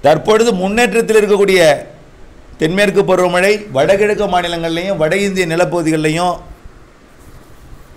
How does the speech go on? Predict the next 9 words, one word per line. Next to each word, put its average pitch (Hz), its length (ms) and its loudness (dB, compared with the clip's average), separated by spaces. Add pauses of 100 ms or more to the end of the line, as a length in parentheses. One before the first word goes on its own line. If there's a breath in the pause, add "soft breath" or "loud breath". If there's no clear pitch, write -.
(1900)
வலுத்திருக்கும். 185 720 0 (680)
தென்னிந்தியாவுல 190 760 0 (480)
இல்லாத 214 500 4 (100)
மழைப்பொழிவு 175 520 0 (160)
தொடங்கும். 147 440 0 (1500)
இதுவரைக்கும் 175 500 0 (160)
தென்மேற்கு 180 460 0
பருவமழை 170 340 -2 (140)
வலு 156 160 2